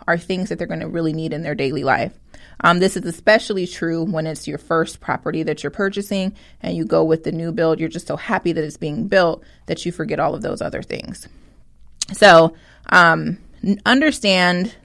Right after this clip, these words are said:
that when you, when you're going in and you're asking those questions, start with the cabinets. Ask them what their base cabinet looks like. More than likely, it's not going to be the cabinet that you see in the model home.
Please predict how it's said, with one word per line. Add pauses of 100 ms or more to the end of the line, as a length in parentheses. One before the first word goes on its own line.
(100)
that
when
you,
when
you're
going
in
and
you're
asking
those
questions,
start
with
the
cabinets. (400)
Ask
them
what
their
base
cabinet
looks
like. (360)
More
than
likely,
it's
not
going
to
be
the
cabinet
that
you
see
in
the
model
home.